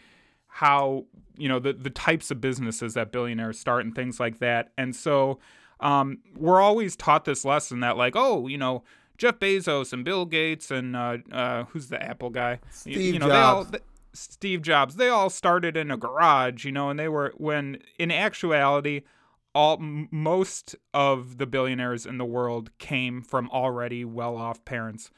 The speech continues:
Speaker 1: Bill Gates' parents, his father was a partner in a law firm, Preston Gates and Ellis. His mother was on the board of directors for First Interstate Bank System and the United Way. Um,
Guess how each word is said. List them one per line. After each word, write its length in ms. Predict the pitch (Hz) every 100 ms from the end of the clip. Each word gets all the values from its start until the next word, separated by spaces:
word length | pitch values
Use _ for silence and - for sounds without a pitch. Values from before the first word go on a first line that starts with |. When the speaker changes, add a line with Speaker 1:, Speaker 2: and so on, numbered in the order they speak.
| _ _ -
Speaker 1:
Bill 160 | 147
Gates' 360 | 143 151 160 -
parents, 460 | - 156 156 151 -
his 180 | 127
father 360 | - 135 139 143
was 200 | 135 120
a 40 |
partner 440 | 117 147 139 139 135
in 60 |
a 60 | 120
law 280 | 123 135 143
firm, 280 | - 147 135
Preston 360 | 139 131 135
Gates 240 | 127 123 127
and 100 | 127
Ellis. 320 | 135 135 131
His 140 | 120
mother 300 | 131 139 143
was 160 | 139 127
on 100 | 123
the 60 | 120
board 280 | 120 131 127
of 100 | 113
directors 640 | 123 131 135 147 139 135
for 180 | - 123
First 380 | - 139 135 -
Interstate 580 | 135 127 - 123 120 123
Bank 220 | 131 135
System 560 | - 139 - 143 139 -
and 120 | 120
the 60 | 120
United 460 | 120 123 123 120 113
Way. 380 | 131 139 139 139 _ _ _ -
Um, 480 | 123 117 113 113